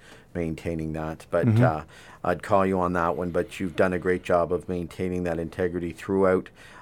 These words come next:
Speaker 1: um, keeping it fresh, uh, keeping it moving forward, and keeping it local. So, um,
Speaker 2: Thank you.
Speaker 1: Reality Realty is not only in my top three, Dale. It's my number one.
Speaker 2: It's your number. Well, thank,
Speaker 1: Look
Speaker 2: thanks,
Speaker 1: at that.
Speaker 2: Dave.
Speaker 1: No, I didn't have
Speaker 2: Yeah.
Speaker 1: music or anything. There could have been, like, some dramatic
Speaker 2: Yeah,
Speaker 1: music
Speaker 2: I,
Speaker 1: there.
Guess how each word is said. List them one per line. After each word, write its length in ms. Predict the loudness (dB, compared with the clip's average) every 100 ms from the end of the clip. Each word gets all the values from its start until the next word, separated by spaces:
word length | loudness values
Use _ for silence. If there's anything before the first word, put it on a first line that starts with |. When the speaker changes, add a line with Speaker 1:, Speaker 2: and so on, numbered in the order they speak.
| -2
Speaker 1:
um, 580 | 2 2 0 -2 -6 -8 -12
keeping 380 | -2 -2 2 0
it 140 | 0
fresh, 540 | 0 2 2 0 -10 -10 -6
uh, 160 | -6 -4
keeping 360 | -6 -4 -2
it 140 | -2 0
moving 240 | -2 -2
forward, 280 | 0 0 0
and 100 | -2
keeping 280 | -4 -2 -2
it 120 | 0
local. 340 | 0 -2 -6 -12 -20 -20 -20
So, 420 | -8 2 4 4 4
um, 380 | 2 0 -2
Speaker 2:
Thank 140 | 0 4
you. 40 | 8
Speaker 1:
Reality 320 | 8 6 2
Realty 380 | 6 6 6 0
is 140 | 4
not 220 | 4 4
only 220 | 4 4
in 80 | 6
my 160 | 6 4
top 260 | 4 2
three, 260 | 2 -4 -4
Dale. 300 | -4 -6 -8 -16 -20 -20 -20 -20 0
It's 240 | 2 2 2
my 140 | 2
number 320 | 2 -2 -4
one. 240 | -6 -8 -8
Speaker 2:
It's 160 | 0
your 80 | 2
number. 260 | 4 4 4
Well, 200 | 6 6
thank, 260 | 8 8
Speaker 1:
Look 140 | 8 6
Speaker 2:
thanks, 240 | 6 6
Speaker 1:
at 80 | 4
that. 240 | 4 2
Speaker 2:
Dave. 20 | 0
Speaker 1:
No, 60 | 2
I 80 |
didn't 180 | 4 4
have 100 | 6
Speaker 2:
Yeah. 120 | 6
Speaker 1:
music 440 | 8 8 8 6 4
or 60 |
anything. 180 | 2 2
There 100 | 2
could 160 | 2 2
have 60 | 2
been, 140 | 2
like, 140 | 0
some 180 | -2 -6
dramatic 420 | -2 -2 0 0 2
Speaker 2:
Yeah, 120 | 2
Speaker 1:
music 220 | 4 4
Speaker 2:
I, 80 | 2
Speaker 1:
there. 220 | -2 -4